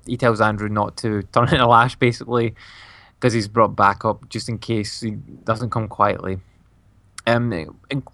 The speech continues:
he's, he has brought, like, uh, Daisy, and he's brought Daisy, Lincoln, Mac, uh, Rosalind, and some of her guys,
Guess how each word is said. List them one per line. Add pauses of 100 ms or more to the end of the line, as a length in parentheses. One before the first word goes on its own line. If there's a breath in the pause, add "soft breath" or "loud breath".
he's, (100)
he
has
brought,
like, (720)
uh, (100)
Daisy,
and
he's
brought
Daisy,
Lincoln,
Mac, (380)
uh,
Rosalind,
and
some
of
her
guys,